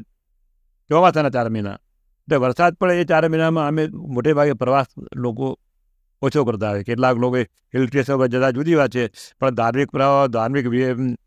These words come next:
રીતિ વિધિઓની વાત છે, એમાં ચાતુર્માસમાં ક્યાંય નહીં કરવાનું. એક સ્થળે ત્યાં જૈનો પણ એવું માને છે, આપણા સંન્યાસીઓ પણ એવું માને છે. એટલે ચાર મહિના એટલે આષાઢ, શ્રાવણ, ભાદરવો અને આસો. આસો એટલે દિવાળી આપણી. આસો મહિના એટલે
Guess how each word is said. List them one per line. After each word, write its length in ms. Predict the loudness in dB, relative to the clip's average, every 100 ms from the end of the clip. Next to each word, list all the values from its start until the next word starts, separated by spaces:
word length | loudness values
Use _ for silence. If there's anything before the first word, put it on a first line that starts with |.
| -6
રીતિ 260 | -4 0
વિધિઓની 400 | 0 2 2 2
વાત 180 | 2 2
છે, 240 | 2 0 0
એમાં 420 | -4 -12 -4 -2
ચાતુર્માસમાં 760 | 0 0 2 0 0 0 -2
ક્યાંય 260 | -2 0 2
નહીં 160 | 2 0
કરવાનું. 300 | 0 0 0
એક 120 | -4
સ્થળે 240 | -2 0
ત્યાં 160 | 2 0
જૈનો 340 | 0 -2 -2
પણ 180 | 2 2
એવું 160 | 2 0
માને 260 | 0 0
છે, 40 | 0
આપણા 240 | 0 0
સંન્યાસીઓ 460 | -2 0 0 0 0
પણ 100 | 0
એવું 120 | 0
માને 220 | 0 -2
છે. 80 | -6
એટલે 540 | -10 _ _ _ -6
ચાર 260 | 0 2 2
મહિના 200 | 2 0
એટલે 240 | 0 -2 -4 _ -2
આષાઢ, 340 | -2 0 -2
શ્રાવણ, 300 | 0 0 0
ભાદરવો 420 | 0 0 0 0
અને 160 | 0 -4
આસો. 340 | -2 -4 0
આસો 240 | 0 0 0
એટલે 120 | 0
દિવાળી 320 | 2 4 2
આપણી. 240 | 0 -4 -10 _ _ -2
આસો 260 | -2 0
મહિના 200 | 0 0
એટલે 300 | 0 0 -2